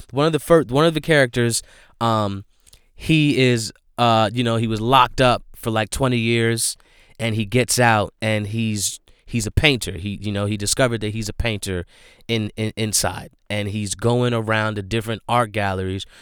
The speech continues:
trying to get his art into the galleries, right? So he's really going to, like, straight up real galleries, high-end galleries, like,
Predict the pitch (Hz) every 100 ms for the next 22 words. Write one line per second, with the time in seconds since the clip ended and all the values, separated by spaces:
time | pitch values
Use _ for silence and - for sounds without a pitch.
0 | - - 123 117 113 110 113 107 104 -
1 | 131 123 - 110 113 104 151 143 98 117
2 | - 107 139 - - - - - 202 214
3 | 240 190 254 233 165 208 220 170 156 135
4 | 123 - 185 175 165 117 117 147 180 175
5 | 123 110 101 104 113 - 135 160 180 175
6 | 175 117 110 98 90 95 95 107 104